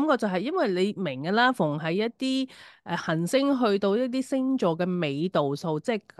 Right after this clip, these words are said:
講緊，啊，有一個，呃，transition 將要出現啦，因為要轉變去一個下一個星座嘅零度嘅話，呢個係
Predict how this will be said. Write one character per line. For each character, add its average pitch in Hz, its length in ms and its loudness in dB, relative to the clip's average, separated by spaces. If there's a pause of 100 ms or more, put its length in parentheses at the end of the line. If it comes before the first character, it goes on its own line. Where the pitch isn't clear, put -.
(160)
講 170 240 -2
緊， 170 220 -4
啊， 214 120 0
有 165 300 0
一 - 20 0
個， 165 280 2
呃， 143 340 -6 (400)
transition 170 840 0
將 208 380 2
要 170 200 0
出 214 160 -4
現 170 240 -2
啦， 156 120 -4
因 202 160 0
為 196 120 0
要 160 80 2 (140)
轉 151 520 -4
變 170 280 0
去 170 260 2
一 185 80 0
個 175 140 -2
下 139 560 -4
一 185 80 0
個 190 120 0
星 214 280 0
座 147 160 0
嘅 151 60 -4
零 135 320 -6
度 143 200 -6
嘅 143 60 -4
話， 143 200 -4
呢 233 160 -4
個 226 100 0
係 165 180 -2